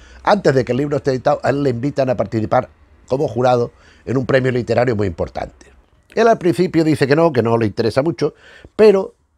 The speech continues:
el que, el que organiza el tinglao le dice que está sin Tara Golden, esa autora que tiene tanto éxito y que a él le parece tan superficial y tan banal. Entonces decide participar.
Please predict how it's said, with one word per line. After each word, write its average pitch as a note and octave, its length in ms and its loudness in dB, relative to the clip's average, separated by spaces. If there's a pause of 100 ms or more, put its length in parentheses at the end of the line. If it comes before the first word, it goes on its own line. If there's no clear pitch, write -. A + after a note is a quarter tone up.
(380)
el B2+ 180 -6
que, A#2 320 -2
el E2+ 220 -8
que - 160 -14 (500)
organiza A2+ 440 0
el B2 100 -2
tinglao C#3 340 -4 (240)
le B2+ 120 -2
dice D3 100 2
que C3 60 -2
está C3 180 2
sin A#2 180 -4
Tara A2+ 160 2
Golden, G#2 400 -4
esa - 240 0
autora D#3+ 520 0 (440)
que B2 120 -6
tiene C3 200 0
tanto C3 300 2
éxito B2+ 280 -2
y C3+ 60 2
que A2+ 80 -4
a A2+ 40 2
él A2+ 40 -2
le A#2 80 -2
parece A2 240 -2
tan G#2+ 540 -4
superficial A2+ 580 -4
y G2+ 60 -6
tan F2 200 -6
banal. E2 260 -12
Entonces D#3+ 340 -2
decide A2 360 -2
participar. D2+ 640 -12